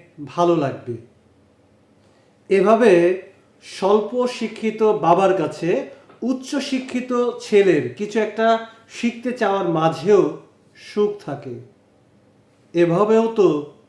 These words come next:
সুখে থাকা যায়। আপনার কোনো আচরণে কেউ কষ্ট পেলে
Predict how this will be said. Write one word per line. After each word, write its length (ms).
সুখে 420
থাকা 320
যায়। 380
আপনার 380
কোনো 180
আচরণে 640
কেউ 220
কষ্ট 380
পেলে 300